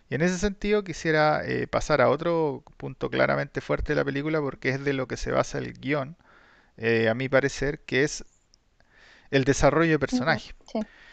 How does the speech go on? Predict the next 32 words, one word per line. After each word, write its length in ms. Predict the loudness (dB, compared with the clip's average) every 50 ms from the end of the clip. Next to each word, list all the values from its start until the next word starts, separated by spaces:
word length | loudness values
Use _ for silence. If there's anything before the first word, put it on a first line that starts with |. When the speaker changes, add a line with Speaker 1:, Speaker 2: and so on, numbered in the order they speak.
| -20 -20 -20 -20 -20 -14 -14 -14 -14 _ -6
Speaker 1:
<laughs> 340 | -2 0 0 0 0 2 4
El 200 | 4 4 6 8
desarrollo 500 | 12 12 12 12 12 12 4 4 4 4
de 60 | 2
Speaker 2:
Ujú. 0 |
Speaker 1:
personajes, 840 | 2 -2 -4 -4 -6 -4 -2 0 0 0 -2 -2 -2 0 0 2 0
en 120 | 0 -2
este 260 | -2 -4 -2 -4 -2
caso, 500 | 0 0 0 0 0 -6 -8 -8 -10 -10 _ _ _ -20 -20 -20 -20 -20 -20 -16 -6
uno 300 | -2 0 2 2 2 4
ve, 300 | 4 4 4 4 0 -6 -10
uy, 120 | -12 -14 -14 _ _ _ _ _ _ _ -12 -4
te 100 | -2 0
veis 180 | 0 0 -2 -4
como 240 | -8 -6 -4 -2
la 100 | 0 0
frente, 360 | 0 0 0 -8 -10 -12 -18 -20 _
¿no? 60 | -10 0 4 6 6 6 6 2 -2
Ahí 140 | 0 2 2
he 40 | 2
estado 260 | 4 4 4 4 4
todo 140 | 4 2 0
el 80 | 0 0
rato, 240 | -2 -2 -2 -2
ha 40 | -6
sido 200 | -2 0 0 2
complejo, 520 | 0 0 -2 -2 -4 -4 -4 -4 -8 -10 -12
¿eh? 40 | -12 -14 -18 -20 -20 -20 -20 -20 -20 -20 -18 -10 0 2
Este 260 | 2 4 6 6 4
Speaker 2:
<laughs> 20 |
Speaker 1:
episodio. 540 | 4 4 0 -2 0 -2 -2 -2 -2 -4 2 2 2 2 2 _ -20 -20 -20 -20 -10 0
Eh, 1300 | 4 6 6 6 6 6 6 4 4 2 2 2 2 2 0 -2 -2 -2 -6 -8 -8 -10 -10 -12 -14